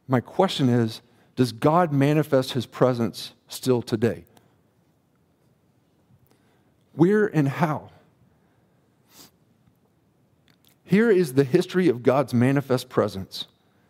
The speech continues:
In the garden, before sin, it talks about him walking with Adam and Eve in the garden, having communion. His manifest presence was actually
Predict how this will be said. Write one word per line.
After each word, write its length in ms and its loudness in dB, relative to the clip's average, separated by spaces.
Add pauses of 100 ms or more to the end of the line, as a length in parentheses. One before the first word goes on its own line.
(520)
In 180 4
the 80 2
garden, 680 0 (180)
before 380 2
sin, 540 -2 (1400)
it 120 0
talks 260 -2
about 200 0
him 340 0
walking 520 0
with 180 -2 (140)
Adam 240 2
and 100 2
Eve 240 0
in 140 2
the 80 0
garden, 340 -2
having 160 0
communion. 420 -2 (440)
His 160 -4
manifest 480 0
presence 400 0
was 100 0
actually 340 0